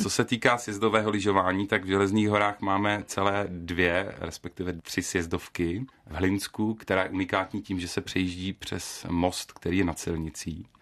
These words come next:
Pak máme sjezdovku v Hluboké a pak v Trhové Kamenici. Jsou to všechno malé sjezdovky, ideální na trénování s dětmi. A co se týká běžkařství nebo běžek, tak se projíždějí stopy a za předpokladu, že je sníh samozřejmě.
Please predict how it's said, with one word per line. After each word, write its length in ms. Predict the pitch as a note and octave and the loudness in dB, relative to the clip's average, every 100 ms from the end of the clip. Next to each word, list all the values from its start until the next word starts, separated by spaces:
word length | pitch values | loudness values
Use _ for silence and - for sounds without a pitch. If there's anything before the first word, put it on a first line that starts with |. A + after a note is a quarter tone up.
| - _ | -20 _
Pak 200 | D#2+ - | -8 -2
máme 300 | F2+ F2+ F2 | 0 2 0
sjezdovku 500 | - F2 F2 - G2 | -2 -6 -6 -2 0
v 60 | F2 | 2
Hluboké 640 | F2 F2 E2 F2 D#2+ E2+ | 2 0 0 -2 -2 -4
a 100 | D#2+ | -6
pak 180 | - D#2+ | -8 -8
v 80 | |
Trhové 300 | - F2+ F#2 | -4 -2 -2
Kamenici. 400 | F#2 F2 F#2 - | -2 -2 -4 -4
Jsou 260 | - - G2 | -10 -4 -4
to 100 | G#2 | -2
všechno 220 | G2+ A2 | 0 2
malé 220 | G#2 G#2 | 4 2
sjezdovky, 540 | G#2+ G2+ F#2+ G2 - F2+ | 0 -4 -4 -4 -2 -2
ideální 500 | - G2+ G2 G2 F#2+ | 0 2 2 0 -2
na 100 | F2+ | -2
trénování 540 | F2+ F2+ F2+ F2+ F#2+ | -2 -2 0 0 0
s 60 | F2+ | -2
dětmi. 380 | F2 - E2 A2+ - - - - - - - | -4 -6 -10 -10 -16 -20 -20 -20 -20 -12 -2
A 220 | F2 F2 | 0 0
co 140 | - | -4
se 120 | - | -8
týká 300 | - A2 A#2 | -6 0 0
běžkařství 1080 | G2+ F#2+ - A#2 G#2 - - - - G2 G#2 | 0 -4 -4 -4 -4 -4 -12 -14 -8 -6 -4
nebo 160 | G2+ F#2 | -2 0
běžek, 500 | F#2 F#2 G2+ G#2+ - - - - | 2 2 2 -2 -8 -20 -20 -8
tak 260 | - G2 - | -4 -4 -4
se 240 | - A#2 | -2 0
projíždějí 520 | A2 G2+ G2+ F#2+ A2 A2 | 2 0 0 2 0 0
stopy 500 | - G2 G#2+ A2 G#2+ | -2 -2 0 0 0
a 200 | G2 F#2 | -4 -4
za 160 | G2 G2 | -6 -6
předpokladu, 480 | - - G2 F#2+ | -6 -4 -2 -2
že 80 | F#2+ | 0
je 80 | G2+ | -2
sníh 240 | G2+ F2 | -2 -4
samozřejmě. 460 | - D#2+ D2 D2+ | -4 -8 -8 -8